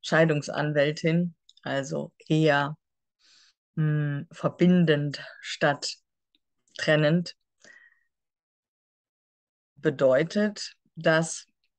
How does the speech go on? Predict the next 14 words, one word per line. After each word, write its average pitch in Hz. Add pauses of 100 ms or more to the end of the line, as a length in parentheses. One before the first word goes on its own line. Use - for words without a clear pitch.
(840)
Vermögensauseinandersetzung 160
überhaupt 151
kein 151
Problem 170
ist, - (640)
weil, 139 (420)
äh, 135 (1160)
wir 156
die 143
Lebensgesetze 147
anwenden 151
und 156
nicht 180
nur 180